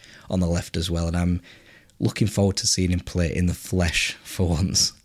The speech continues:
Now, Scotland, we've got another centre-half, as our suggestion, quite centre-half heavy. Um, Jack Hendry, the twenty-six-year-old, the only Scottish player to play outside, uh,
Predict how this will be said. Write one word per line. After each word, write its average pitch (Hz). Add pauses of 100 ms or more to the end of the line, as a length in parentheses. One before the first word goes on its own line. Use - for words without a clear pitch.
(580)
Now, 110
Scotland, 120
we've 104
got -
another 113
centre-half, 90
as 87
our 92
suggestion, 90
quite -
centre-half 95
heavy. 87
Um, 85
Jack -
Hendry, 95 (100)
the 82
twenty-six-year-old, 87
the 104
only 120
Scottish -
player -
to -
play 80
outside, 78
uh, 69